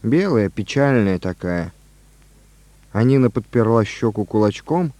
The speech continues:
и смотрит мимо меня. А в зелёных её глазах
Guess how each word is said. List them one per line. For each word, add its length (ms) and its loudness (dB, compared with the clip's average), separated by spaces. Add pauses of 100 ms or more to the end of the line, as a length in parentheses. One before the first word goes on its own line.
(440)
и 80 -4
смотрит 580 -2
мимо 280 4
меня. 520 2 (1040)
А 100 -2
в 60 0
зелёных 540 2
её 160 2
глазах 640 0